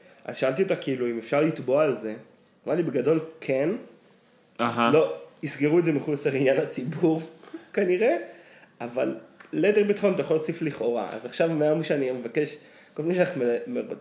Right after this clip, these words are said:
Speaker 1: רוצים, אה,
Speaker 2: אה,
Speaker 1: ללכלך על
Speaker 2: יוצאים בהאשמה, אז להגיד לכאורה.
Speaker 1: כן, לה-, כשאנחנו רוצים להגיד על מישהו שהוא אפס, להגיד שהוא אפס לכאורה.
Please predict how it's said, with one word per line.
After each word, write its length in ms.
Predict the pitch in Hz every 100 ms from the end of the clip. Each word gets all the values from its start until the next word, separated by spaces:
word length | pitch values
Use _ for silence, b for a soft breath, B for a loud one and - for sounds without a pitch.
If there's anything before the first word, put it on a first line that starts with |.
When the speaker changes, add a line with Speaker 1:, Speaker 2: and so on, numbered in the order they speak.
| -
Speaker 1:
רוצים, 340 | 117 - 139
אה, 220 | 143 127 120 - - -
Speaker 2:
אה, 60 | 156
Speaker 1:
ללכלך 380 | 170 - 143
על 180 | 160 143
Speaker 2:
יוצאים 300 | 147 156 175
בהאשמה, 600 | 170 156 - 143 135 175
אז 120 | 165
להגיד 240 | 123 117 131
לכאורה. 400 | 120 113 101 98 -
Speaker 1:
כן, 160 | - 123
לה-, 160 | 120 120
כשאנחנו 220 | 143 135
רוצים 180 | 139 180
להגיד 240 | 147 156
על 80 | 143
מישהו 260 | 135 147 143
שהוא 240 | - 131
אפס, 440 | 143 - 254 - -
להגיד 260 | 131 127 123
שהוא 160 | 135
אפס 240 | 123 135 -
לכאורה. 400 | 123 - 117